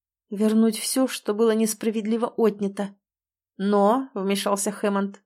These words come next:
и в его голосе я услышала нотку тревоги, «это также означает выбор.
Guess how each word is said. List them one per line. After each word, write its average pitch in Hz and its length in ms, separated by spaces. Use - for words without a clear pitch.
и 202 220
в 185 40
его 196 240
голосе 214 400
я 220 140
услышала 208 480
нотку 208 300
тревоги, 190 540
«это 175 260
также 214 300
означает 220 500
выбор. 226 400